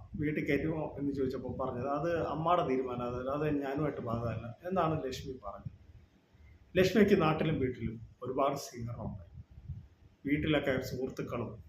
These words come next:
സ്വന്തക്കാരും ബന്ധുക്കാരും അയൽവക്കംകാരും എല്ലാം ഓടിക്കൂടിയായിരുന്നു.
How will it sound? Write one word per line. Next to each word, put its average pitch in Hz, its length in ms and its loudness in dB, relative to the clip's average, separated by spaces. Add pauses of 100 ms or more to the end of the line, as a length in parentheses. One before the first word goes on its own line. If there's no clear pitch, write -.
(460)
സ്വന്തക്കാരും 131 640 -2
ബന്ധുക്കാരും 120 540 -2
അയൽവക്കംകാരും 127 680 -2
എല്ലാം 160 360 2
ഓടിക്കൂടിയായിരുന്നു. - 640 -6